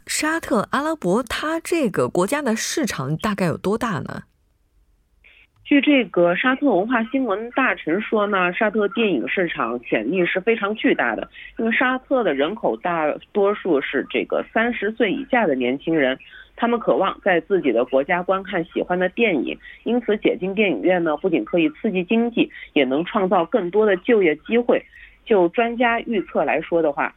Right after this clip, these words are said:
Speaker 2: 仅电影院票房收入一项呢，沙特一年可以获利十亿美元。
Speaker 1: 是的，沙特作为名副其实的石油王国，它是世界上最为富裕的国家之一。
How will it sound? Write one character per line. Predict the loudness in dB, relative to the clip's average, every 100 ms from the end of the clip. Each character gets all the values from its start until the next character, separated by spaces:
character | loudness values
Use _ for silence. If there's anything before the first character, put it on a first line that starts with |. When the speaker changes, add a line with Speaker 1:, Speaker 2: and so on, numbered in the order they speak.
| -8
Speaker 2:
仅 | -6 -4
电 | -2 -2
影 | 0 0
院 | 0 -2 -8
票 | -4 -2 0
房 | -2 -4
收 | -2 0
入 | 0 -2
一 | 0
项 | -2 -2 -4
呢， | -8 _ -18
沙 | -14 -8 -2
特 | 0
一 | 2
年 | 2 0 0
可 | -2 0
以 | 0
获 | 0 0
利 | 0 -2
十 | -2 0 0
亿 | 0
美 | -2 -2
元。 | -2 -4 -6 _ _ _ _
Speaker 1:
是 | -12 -8
的， | -6 -8 -10 -20 -20 -20 -20 -14
沙 | -6 -4 -4
特 | 0 0
作 | 0 2
为 | 0
名 | 2 2 2
副 | 0 -2
其 | 0 0
实 | 0 0
的 | 2
石 | 2
油 | 2
王 | 2 2 2 0
国， | 0 0 0
它 | -2 0 0
是 | 0 -2
世 | -2 0
界 | 0
上 | 2 0
最 | 0 0
为 | 0
富 | -2 0 2
裕 | 2
的 | 0
国 | 0 0
家 | 2 2 0
之 | 0 0 0
一。 | 2 2